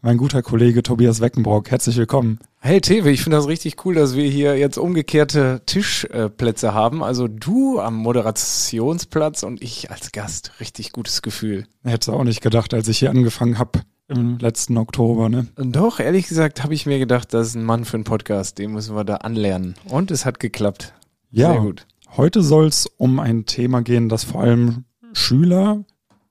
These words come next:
Speaker 1: beschäftigt, aber auch die Eltern, die dazu gehören, nämlich wurden Zeugnisse ausgegeben.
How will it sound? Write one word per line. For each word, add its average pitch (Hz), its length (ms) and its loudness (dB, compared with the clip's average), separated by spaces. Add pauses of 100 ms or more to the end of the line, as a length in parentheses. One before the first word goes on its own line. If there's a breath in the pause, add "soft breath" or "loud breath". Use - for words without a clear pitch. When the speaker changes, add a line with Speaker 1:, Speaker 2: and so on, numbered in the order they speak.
Speaker 1:
beschäftigt, 185 520 0
aber - 200 -2
auch 151 160 -4
die - 140 -8
Eltern, 110 580 0
die 107 80 0
dazu 104 340 -2
gehören, 110 380 0 (260 soft breath)
nämlich 135 360 -2 (120)
wurden 120 320 0
Zeugnisse 123 680 -2
ausgegeben. 170 840 -4